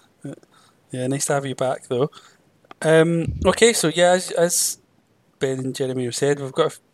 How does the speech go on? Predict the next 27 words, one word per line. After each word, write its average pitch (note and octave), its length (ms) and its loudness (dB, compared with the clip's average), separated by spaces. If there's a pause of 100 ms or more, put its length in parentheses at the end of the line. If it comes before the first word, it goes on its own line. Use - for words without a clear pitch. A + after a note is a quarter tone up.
(260)
couple - 280 -6
of B2+ 80 -8
things C3 260 -8
to - 80 -12
talk - 220 -6
about. C#3 260 -2
So C3 180 -4
we'll B2+ 140 -6
be C3+ 120 -18
talking C#3 320 -4
about, A#2+ 460 -2 (580)
um, A#2+ 960 -10
the B2 400 -4
Man C3 220 -2
City C#3 240 -4
game C3+ 240 -4
in A#2+ 80 -2
the A2+ 40 -8
Champions A#2 400 -8
League. E3+ 420 -4 (1300)
Before C#3+ 320 4
we C3+ 80 2
do B2+ 180 2
that, C3 260 4
we're C3 120 0
also B2+ 260 0
gonna B2 600 -4